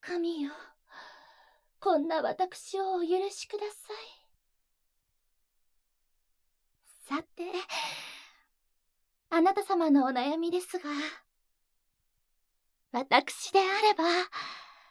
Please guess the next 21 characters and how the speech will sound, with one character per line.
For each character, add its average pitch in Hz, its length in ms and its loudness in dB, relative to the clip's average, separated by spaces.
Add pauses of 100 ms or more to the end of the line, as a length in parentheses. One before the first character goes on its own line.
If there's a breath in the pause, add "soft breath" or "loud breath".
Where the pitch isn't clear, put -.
(160 loud breath)
解 269 240 4
決 302 240 -4
し - 80 -8
て 370 120 4
差 349 140 4
し 359 160 0
上 381 100 4
げ 403 120 6
ら 415 100 8
れ 440 140 8
る 415 80 6
と 330 160 4
思 320 180 0
い 359 80 0
ま 370 120 -2
す。 - 280 -2
え？ - 80 -8 (4000 loud breath)
ど 359 140 0
う 415 40 2 (260)
や 415 40 2
っ 403 60 -20